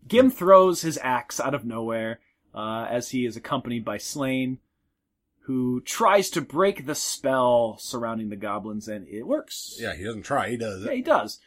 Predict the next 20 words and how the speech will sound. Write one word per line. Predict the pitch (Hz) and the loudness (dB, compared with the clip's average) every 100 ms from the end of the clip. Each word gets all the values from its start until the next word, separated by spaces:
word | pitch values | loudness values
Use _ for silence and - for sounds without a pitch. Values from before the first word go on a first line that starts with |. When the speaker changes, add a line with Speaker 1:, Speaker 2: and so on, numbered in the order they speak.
| _ | _
Speaker 1:
In | 220 247 | 2 6
that, | 214 185 - - | 8 6 4 -2
the | 160 | 0
words | 165 165 | 2 0
that | 143 | -2
he | |
speaks, | 131 - 139 - | -2 0 -2 -2
he | |
says, | 123 127 123 120 | -4 -2 -2 -4
he | 131 | -4
mentions | 127 131 127 120 | -4 -4 -6 -4
something | 131 | -4
about | 131 120 113 | -2 -4 -2
those | 135 135 139 - | 0 0 0 -4
whose | 123 | -6
spirits | - - 127 127 117 | -6 -6 -4 -4 -4
are | 120 | -8
controlled | 107 117 - - 117 107 | -8 -12 -12 -12 -10 -10
by | 101 107 | -8 -8
evil. | 95 95 95 95 92 | -10 -14 -16 -16 -16